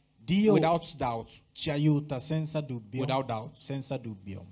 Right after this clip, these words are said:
Speaker 2: God loves us.
Speaker 1: Dio ci aiuta.
Speaker 2: The scripture
Speaker 1: Dio
Speaker 2: says,
Speaker 1: ci ama,
Speaker 2: "He loves
Speaker 1: scusate.
Speaker 2: the whole world."
Speaker 1: La
Speaker 2: And
Speaker 1: Bibbia
Speaker 2: he
Speaker 1: dice
Speaker 2: gave
Speaker 1: che
Speaker 2: Jesus,
Speaker 1: ama il mondo da dare Gesù,
Speaker 2: that whosoever believes in
Speaker 1: che
Speaker 2: him
Speaker 1: chiunque crede
Speaker 2: will
Speaker 1: in
Speaker 2: save.
Speaker 1: Lui non perisca, ma sia salvato.
Speaker 2: The law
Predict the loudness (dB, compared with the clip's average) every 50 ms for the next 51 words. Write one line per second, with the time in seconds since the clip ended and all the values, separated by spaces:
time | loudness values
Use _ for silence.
0 | -20 -20 -4 -2 0 0 0 -2 -6 -8 -8 -10 -12 -14 -16 -18 -18 -20 -20 -14
1 | -6 -4 -4 -4 -4 -6 -10 -10 -8 -8 -10 -12 -12 -14 -6 -6 -4 -4 -4 -4
2 | -6 -4 -2 -4 -2 2 2 2 2 0 -4 -8 -8 -6 -6 -6 -6 -6 -6 -6
3 | -4 -4 -4 -4 -4 -2 -4 -4 -6 -8 -10 -12 -14 -14 -14 -16 -16 -12 -12 -12
4 | -8 -4 -4 -2 -2 -2 -4 -6 -8 -8 -6 -6 -6 -6 -6 -12 -20 -20 -20 -10
5 | -6 -6 -4 -2 -2 -2 -2 -2 -2 -2 -2 -2 -4 -6 -6 -6 -6 -4 -2 0
6 | 0 0 -2 -2 -2 -4 -4 -4 -8 -10 -12 _ -6 -6 -4 -2 -2 -2 0 0
7 | -2 -2 -4 -4 -4 -4 -4 -4 -4 -6 -6 -8 -8 -6 -4 -4 -2 -2 -2 -2
8 | -4 -6 -8 -10 -10 -10 -8 -8 -8 -8 -8 -8 -8 -6 -4 -4 -4 -4 -4 -4
9 | -4 -4 -4 -4 -6 -6 -6 -6 -6 -6 -8 -8 -10 -12 -10 -8 -8 -8 -6 -4
10 | -4 -2 -2 -2 -4 -6 -6 -6 -8 -6 -4 -2 -2 -2 0 -2 -2 -2 0 0
11 | 0 2 2 0 -2 -4 -6 -8 -8 -8 -10 -8 -6 -4 -4 -2 -4 -4 -6 -8
12 | -10 -10 -10 -10 -10 -10 -12 -14 -18 _ _ _ -14 -10 -10 -10 -10 -10 -10 -10
13 | -12 -12 -12 -12 -14 -12 -14 -14 -16 -8 -2 0 2 4 4 4 2 0 -4 -8